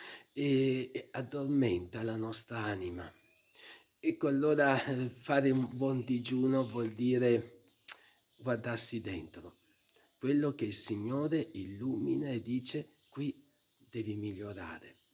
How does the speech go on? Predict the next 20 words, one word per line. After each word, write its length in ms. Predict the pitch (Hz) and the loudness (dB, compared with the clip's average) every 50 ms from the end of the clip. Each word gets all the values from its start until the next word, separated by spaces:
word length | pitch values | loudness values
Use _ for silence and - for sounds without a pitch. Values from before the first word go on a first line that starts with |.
| _ _ | _ _
qui 140 | - 123 110 | -8 -6 -6
devi 280 | 110 107 98 101 92 | -6 -6 -6 -8 -10
cambiare, 680 | - - 95 92 92 85 104 95 92 95 92 - 87 87 | -12 -10 -10 -10 -10 -10 -10 -10 -10 -10 -12 -14 -16 -14
qui 160 | - - 123 | -8 -8 -8
ti 120 | - 110 107 | -6 -6 -6
devi 220 | 104 101 98 101 | -6 -6 -8 -8
staccare." 720 | 98 - - 104 95 - - 95 90 90 87 87 - - _ _ _ - _ _ _ - - - - - - - _ | -12 -12 -12 -14 -16 -14 -14 -14 -12 -12 -14 -16 -18 -20 _ _ _ -20 _ _ _ -20 -20 -20 -20 -20 -20 -20 _
Forse 800 | - 131 127 135 131 - - - 123 110 101 92 - - _ _ _ _ _ _ | -8 -6 -4 -4 -4 -4 -2 -2 0 0 -2 -2 -6 -10 _ _ _ _ _ _
stai 260 | - - - 113 107 | -12 -8 -6 -6 -6
guardando 520 | 90 113 110 95 87 117 113 113 110 110 | -4 -6 -8 -6 -6 -4 -4 -2 -2 -4
il 80 | 101 - | -6 -6
tuo 140 | - 107 107 | -8 -10 -8
fratello 640 | - - 104 104 101 - 120 120 135 139 127 120 | -8 -8 -8 -8 -8 -8 -6 -2 -2 0 0 0
e 60 | 113 92 | 0 -2
la 140 | 95 95 | -4 -8
tua 160 | - - 101 104 | -10 -10 -10 -10
sorella 480 | - - 107 110 123 147 147 123 104 | -8 -6 -4 -2 -2 -2 -2 -4 -4
come 260 | - - - - - | -6 -8 -10 -8 -6
un 160 | 110 117 120 123 | -4 -2 -2 -2
oggetto, 640 | 127 123 127 - 139 123 110 - - - - - | -4 -4 -6 -6 -4 -4 -6 -8 -10 -16 -20 -20